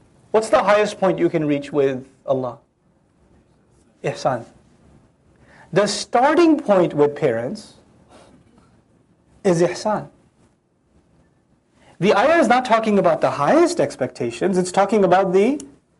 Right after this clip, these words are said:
lowest expectations. You will be the best you can possibly be with both parents. You better watch out. And that is a first consequence. If you think of it as cause and effect,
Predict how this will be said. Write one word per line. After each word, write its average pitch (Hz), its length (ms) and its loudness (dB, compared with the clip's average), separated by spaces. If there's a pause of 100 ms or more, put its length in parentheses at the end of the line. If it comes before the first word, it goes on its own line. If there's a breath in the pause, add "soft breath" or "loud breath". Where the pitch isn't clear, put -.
(180)
lowest 262 480 0
expectations. 147 800 -4
You 220 100 0
will 220 140 0
be 214 160 0
the 160 180 2
best 170 540 0
you 160 120 -4
can 139 200 -4
possibly 285 600 2
be 180 520 2
with 175 260 0
both 170 380 0
parents. 123 440 -6
You 160 140 -2
better 151 320 2
watch 127 280 0
out. 120 260 -6 (280 loud breath)
And 180 200 2
that 247 160 2
is 269 180 2
a 233 260 2 (160)
first 285 440 0
consequence. 180 600 -2
If 151 100 -6
you 165 80 -2
think 220 200 -2
of 226 80 2
it 220 80 2
as 208 120 2
cause 202 260 -2
and 202 100 -2
effect, 226 380 -2